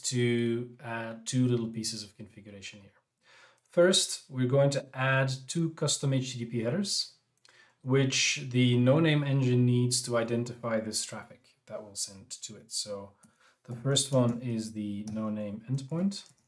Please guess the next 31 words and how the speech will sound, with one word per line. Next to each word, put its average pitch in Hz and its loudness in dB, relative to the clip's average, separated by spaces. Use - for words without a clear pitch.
And 135 2
the 135 6
no-name 147 4
endpoint 147 2
header 143 4
basically 156 0
identifies 123 2
the 117 -2
endpoint 147 0
on 123 2
which 127 2
we, 123 2
Web 127 -4
Methods 120 -2
A 110 -2
P 113 -4
I 107 0
Gateway, 143 -2
received 127 0
the 117 -4
A 113 -4
P 113 -6
I 107 0
requests. - -8
This 151 0
is 143 2
not 156 4
part 147 8
of 131 4
our 120 8
standard, 127 2